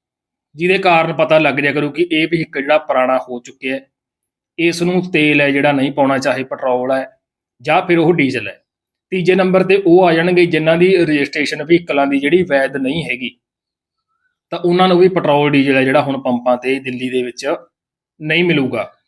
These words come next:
ਇਸ ਤੋਂ ਇਲਾਵਾ ਸਰਕਾਰ ਨੇ ਸਖਤ ਚੇਤਾਵਨੀ ਵੀ ਜਾਰੀ ਜਿਹੜੀ ਕੀਤੀ ਹੈ ਕਿ ਜੇ ਕੋਈ ਪੈਟਰੋਲ ਪੰਪ ਵਾਲਾ ਕੋਈ ਚਲਾਕੀ ਕਰਦਾ ਹੈ ਜਾਂ ਇਹਨਾਂ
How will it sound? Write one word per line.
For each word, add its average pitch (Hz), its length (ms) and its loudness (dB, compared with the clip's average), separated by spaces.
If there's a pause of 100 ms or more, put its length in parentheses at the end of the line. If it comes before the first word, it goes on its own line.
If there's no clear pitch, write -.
(200)
ਇਸ 151 140 -6
ਤੋਂ 196 120 0
ਇਲਾਵਾ 185 300 4
ਸਰਕਾਰ 151 460 2
ਨੇ 175 160 0
ਸਖਤ 151 360 -2
ਚੇਤਾਵਨੀ 147 520 0
ਵੀ 151 120 -2
ਜਾਰੀ 131 260 -2
ਜਿਹੜੀ 135 220 -4
ਕੀਤੀ 131 320 -8
ਹੈ 143 140 2
ਕਿ - 540 -16
ਜੇ 156 220 0
ਕੋਈ 175 260 4
ਪੈਟਰੋਲ 147 500 0
ਪੰਪ 135 280 0
ਵਾਲਾ 143 340 4 (420)
ਕੋਈ 151 100 -10
ਚਲਾਕੀ 147 420 -2
ਕਰਦਾ 135 320 0
ਹੈ 139 80 2
ਜਾਂ 143 160 0
ਇਹਨਾਂ 151 460 0